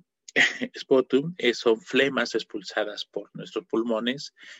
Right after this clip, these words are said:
que aparte de llevar un poco de moco, seguramente también llevará sangre o hasta pus.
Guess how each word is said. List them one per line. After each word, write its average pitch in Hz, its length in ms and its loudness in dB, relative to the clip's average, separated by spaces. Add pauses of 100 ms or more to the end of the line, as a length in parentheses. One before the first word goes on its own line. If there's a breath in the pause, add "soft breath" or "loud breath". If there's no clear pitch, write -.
(140 loud breath)
que - 100 -2
aparte 110 400 2
de 113 120 2
llevar 104 360 2
un 107 120 -10
poco 110 320 2
de 107 120 0
moco, 110 520 -4 (300 loud breath)
seguramente 107 720 2
también 107 320 -4
llevará 104 580 0
sangre 117 680 0
o 104 160 0
hasta 95 320 -6
pus. - 580 -8